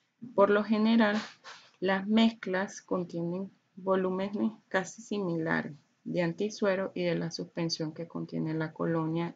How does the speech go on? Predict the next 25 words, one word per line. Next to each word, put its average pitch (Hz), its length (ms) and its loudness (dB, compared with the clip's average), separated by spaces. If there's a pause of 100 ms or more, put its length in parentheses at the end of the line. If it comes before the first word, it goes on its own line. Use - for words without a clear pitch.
y 170 340 -6
la 165 160 -4
solución 165 520 -6
salina, 185 520 0 (680)
pero 233 400 2
en 196 180 -2
ocasiones 208 680 -2 (380)
el 185 140 0
volumen 180 500 0
de 190 100 0
la 196 140 0
suspensión 214 640 -4
puede 175 300 -2
ser 175 180 -6
hasta 180 240 -6
el 160 140 0
doble 196 320 0
del 170 140 0
volumen 165 480 0
de 165 100 -2
antisuero. - 600 -8 (720)
Y 240 180 4
se 226 160 0
pueden 190 300 0
usar 190 460 -6